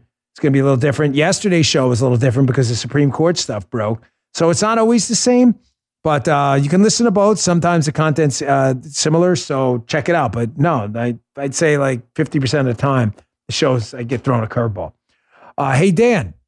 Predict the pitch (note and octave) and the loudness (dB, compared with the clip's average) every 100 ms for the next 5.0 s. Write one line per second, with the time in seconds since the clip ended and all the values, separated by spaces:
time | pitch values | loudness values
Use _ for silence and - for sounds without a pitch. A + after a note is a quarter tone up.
0 | _ - D#3 F3 D3 D3 D3 C3+ B2 G2 | _ -4 -2 0 0 2 2 2 0 -2
1 | F#2+ G#2 D3 C#3+ C#3+ C3+ C3+ C3+ B2 A#2+ | -6 -2 -2 2 4 2 0 -4 -2 0
2 | G#2+ B2 A#2+ G#2 - - G3 C3+ C3 A2+ | 0 0 0 0 -4 0 2 2 -2 -8
3 | G2 F2+ F#2 A2 - B2 A#2 G#2 F#2 A#2+ | -14 -14 -12 -12 -4 0 0 -2 -2 -2
4 | A2 C#3+ E3 D3 C3+ B2+ A#2+ A#2 B2+ | 0 2 2 2 2 2 2 2 0